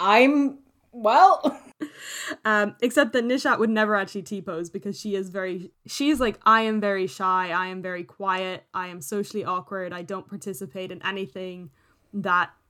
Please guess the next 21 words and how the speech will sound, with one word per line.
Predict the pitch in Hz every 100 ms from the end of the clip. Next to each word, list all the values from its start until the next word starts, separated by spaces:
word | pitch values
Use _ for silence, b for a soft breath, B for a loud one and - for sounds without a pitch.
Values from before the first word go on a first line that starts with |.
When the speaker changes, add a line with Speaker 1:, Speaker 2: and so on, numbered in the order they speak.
| _ _ -
Speaker 2:
makes | 208 196 185 -
me | 208 190 185
stand | - 208 190
out | 196 190
from | 214
the | 185
crowd | - 185 180
because | 170 -
I | 175
don't | 151 208 202
really | 208 185
want | 185 190
to | 175
be | 185
noticed | 175 180 170 170
because | - 196
I'm | 190
already | 185 180 190 190
noticed | 185 180 185 180 - - - - -
too | - 220
much," | 202 190 233 - - -